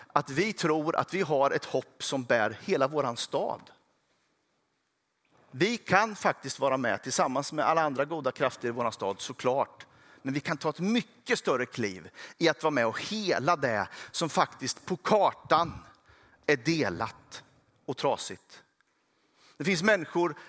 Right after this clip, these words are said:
i de gröna områdena som inte har en aning om hur människor i de röda områdena känner det, hur man mår, hur man har det. Vi har två olika världar i våran stad.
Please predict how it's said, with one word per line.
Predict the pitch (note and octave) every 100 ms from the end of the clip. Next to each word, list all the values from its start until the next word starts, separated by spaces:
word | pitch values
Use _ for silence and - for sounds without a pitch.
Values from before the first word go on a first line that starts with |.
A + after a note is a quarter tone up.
| -
i | E3+
de | E3+
gröna | E3 F3+ E3
områdena | E3 D#3 B2+ C3+
som | F3
inte | F#3 E3+
har |
en | F3+ G#3+ D3
aning | E3 A3 G#3+
om | C#3 A#2 G#2 - _ _
hur | D#3
människor | E3+ C#3+ D3 D3
i | C#3
de | C#3+ C3 -
röda | - C#3+ D3 B2+
områdena | D3+ C#3+ C3 A2 A2+
känner | A2 - A#2+ E2+ A2
det, | -
hur | A2+
man | B2+ B2+
mår, | A#2+ C#3 A2+
hur | G#2+
man | B2 A#2+
har | A#2+ F2 F2
det. | - - _ _ _ _ _ _ _ _ _ _
Vi | D3
har |
två | C#3+ - F3+ D#3
olika | E3 D3 B2+ B2
världar | C3+ C3 G2 C#3
i | D3+
våran | C#3+ A2+
stad. | - D#2+ E2